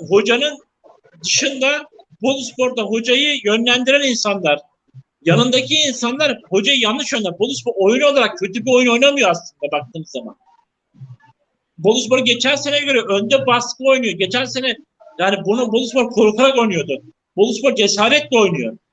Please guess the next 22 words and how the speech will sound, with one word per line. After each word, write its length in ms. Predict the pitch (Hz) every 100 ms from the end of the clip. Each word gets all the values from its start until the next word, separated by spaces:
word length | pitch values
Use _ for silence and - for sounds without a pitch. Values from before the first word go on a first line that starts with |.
| -
Ama 220 | 277 285
sonucu 400 | - 202 240 285
elde 220 | 277 226
edemiyor. 440 | 196 151 135 107 110
Sadece 480 | - - 277 277 247
sıkıntısı 540 | - - 247 240 233
bu 140 | 247 254
Boluspor'un. 540 | 247 - - 185 220 - _ _ _ _ _ _ _ _ _ _ _ _ _ _ _ -
Ya 180 | 202
Boluspor'da 640 | 233 302 277 294 269 254 214
ben 240 | 285 285 - _ _ -
şimdi 200 | 254 247
hoca 300 | 190 302 294
gitsin. 680 | 226 - - 254 147 - _ _ _
Ya 160 | - 208
ben 80 | 254
hocayı, 420 | 226 262 269 269 254 - 170 165
yani 160 | 170
hocayı 380 | 165 262 330 277
antrenmanları 580 | 269 247 269 277 302 294
tanıyorum. 360 | 247 226 185
Hocayla 380 | 190 214 247 254